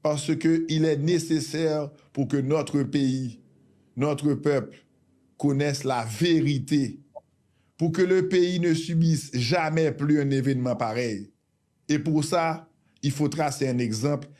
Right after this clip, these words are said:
et il faut rendre justice. Pas à cause d'un projet politique, mais à cause d'une quête, à cause d'une poursuite pour savoir la vérité.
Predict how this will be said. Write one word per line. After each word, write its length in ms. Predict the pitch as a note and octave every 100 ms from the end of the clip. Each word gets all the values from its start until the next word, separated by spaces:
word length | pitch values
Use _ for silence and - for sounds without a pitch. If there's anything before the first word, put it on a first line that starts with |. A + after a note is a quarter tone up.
| -
et 60 | C#3
il 180 | C3+ C3
faut 220 | D3 C3
rendre 180 | C3 A#2+
justice. 840 | A2+ A#2 - C#3+ C#3 - - - _ _ _ _ _ _ _ _ _ _ _ -
Pas 380 | G#3 G#3 G#3 -
à 100 | D#3+
cause 260 | E3 D#3+ C3+
d'un 140 | C#3
projet 380 | C3+ C#3 B2 B2
politique, 560 | A#2+ A#2+ A2 - A2 - _ _ _ _ _ _ _ -
mais 140 | B2+ D#3
à 160 | D3 C3+
cause 260 | E3 C#3
d'une 320 | B2+ C3+ C3+
quête, 460 | - E3+ - - - _ _ _ _ _
à 120 | A#2+
cause 240 | - D3 B2
d'une 180 | B2+
poursuite 760 | A2 E3 D#3+ - E3 E3 E3 - _ _ _ _ _ _ _ _ _ _ -
pour 160 | C#3
savoir 440 | C3+ C#3 A#2+ C#3+ B2+
la 160 | A2
vérité. 640 | G#2 C3 A#2+ A2 A2+ G#2